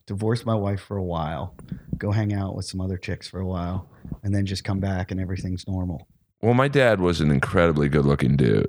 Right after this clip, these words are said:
Speaker 2: Like,
Speaker 1: Really?
Speaker 2: he was a model. Like, he could have been. He, he wasn't, but, and my mom was a model. So, uh,
Speaker 1: How do you?
Speaker 2: I think I was adopted.
Speaker 1: I'm just kidding.
Speaker 2: I think Ted Levine.
Speaker 1: You're goddamn, you're good looking.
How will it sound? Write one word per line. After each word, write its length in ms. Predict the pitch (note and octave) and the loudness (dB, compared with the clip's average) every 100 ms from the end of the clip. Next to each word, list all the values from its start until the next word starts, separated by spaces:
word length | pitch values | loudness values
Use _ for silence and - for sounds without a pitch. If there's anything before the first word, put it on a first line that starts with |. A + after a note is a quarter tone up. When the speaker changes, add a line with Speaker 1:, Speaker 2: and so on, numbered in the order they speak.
| - | 0
Speaker 2:
Like, 180 | A#1 A#1 | 2 2
Speaker 1:
Really? 120 | F2+ | 4
Speaker 2:
he 60 | E2 | 4
was 160 | E2+ | 6
a 40 | D2 | 6
model. 640 | D2 C#2+ B1+ A1 G#1 - | 6 6 4 4 2 0
Like, 180 | - D2+ | 2 4
he 120 | F2+ F#2 | 4 4
could 180 | G#2 | 6
have 80 | F2 | 4
been. 380 | B1 - D#2 C#2 | 2 -2 0 2
He, 60 | - G2 | 2 2
he 60 | - - | 0 0
wasn't, 500 | F2+ G2+ E2+ G#1 G1+ | 2 4 4 -2 2
but, 280 | D2 - - _ - | 2 2 -4 _ 2
and 80 | F#2+ | 4
my 100 | F#2 | 6
mom 320 | F#2+ G#2 F2+ | 6 6 4
was 240 | F2 F#2+ | 4 4
a 40 | C#2+ | 2
model. 480 | A1+ G1+ - - - - - - - | 0 0 -4 -8 -18 -20 -20 -20 -6
So, 640 | - F2 D#2 C2+ A1+ G1+ G1+ | 0 4 4 6 4 2 2
uh, 200 | G#1+ G1+ | 2 2
Speaker 1:
How 200 | G1+ - | 2 0
do 80 | A2 | 0
you? 240 | C#3+ C#3+ - _ | -2 -4 -8 _
Speaker 2:
I 100 | - | 2
think 180 | - D3+ | 4 4
I 60 | B2+ | 4
was 140 | F2 | 4
adopted. 720 | D#2 D2 D#2 E2+ - - - - _ _ _ _ _ _ - | 2 4 6 4 2 -2 -6 -8 _ _ _ _ _ _ -12
Speaker 1:
I'm 160 | - | -10
just 220 | - G2 - | -8 -10 -10
kidding. 300 | - A1+ D2 | -12 -10 0
Speaker 2:
I 80 | E2 | 4
think 320 | G#2 F2+ - | 6 4 2
Ted 240 | - F2+ | 4 6
Levine. 680 | D#2+ D2+ D#2+ D#2 C#2 - - | 6 4 6 6 6 4 0
Speaker 1:
You're 300 | - - A2 | -4 -6 -2
goddamn, 500 | G#2+ G2+ - G2+ G2+ | -2 -2 -6 -6 -6
you're 120 | F#2+ F2+ | -6 -6
good 180 | F#2 | -6
looking. 320 | F2+ F2 - | -6 -8 -10